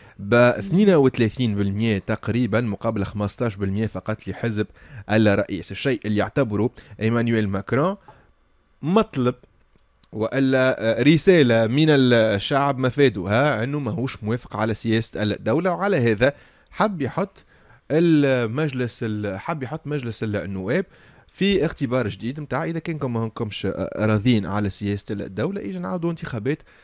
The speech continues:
من الوجديد. هذايا سولون لارتيكل دوز كما كان، آه، يحكي، آه، هو، وسولون قراءة سياسية كانت متوقعة حتى قبل الانتخابات. برشا تساؤلات،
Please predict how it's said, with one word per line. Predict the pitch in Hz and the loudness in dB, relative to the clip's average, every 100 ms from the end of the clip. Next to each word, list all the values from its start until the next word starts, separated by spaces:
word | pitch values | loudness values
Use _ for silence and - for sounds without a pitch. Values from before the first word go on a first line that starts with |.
| _ | _
من | 113 139 | -2 0
الوجديد. | 131 120 98 104 - - _ _ _ - - | 2 0 -2 -10 -16 -20 _ _ _ -18 0
هذايا | 135 185 226 | 4 6 6
سولون | 185 175 185 220 202 190 | 4 2 2 2 0 0
لارتيكل | 185 175 185 151 131 | 0 -2 -4 -2 0
دوز | 143 135 | -2 -4
كما | 113 107 | -6 -6
كان، | 117 101 104 104 - - - | -4 -2 -4 -4 -14 -20 -10
آه، | 101 90 | -6 -2
يحكي، | 117 - - 98 98 | -2 -4 -6 -4 -4
آه، | 95 - - - | -6 -8 -10 -10
هو، | - 113 180 175 | -4 0 2 2
وسولون | 151 151 135 147 | 0 0 2 0
قراءة | - 113 123 110 | 0 0 0 -4
سياسية | - 107 95 131 135 | -2 -2 -2 -2 -2
كانت | 156 156 135 | -2 -4 -2
متوقعة | 156 160 160 180 104 | -4 0 0 0 -2
حتى | 101 147 - | -4 -4 -6
قبل | - 127 | -2 -2
الانتخابات. | 113 107 110 95 110 135 - - 104 | 0 -2 -6 -4 0 0 -2 -20 -8
برشا | 101 139 - 107 - - | -2 -2 -2 -6 -6 -6
تساؤلات، | 113 135 107 110 127 | -2 -2 -2 0 -2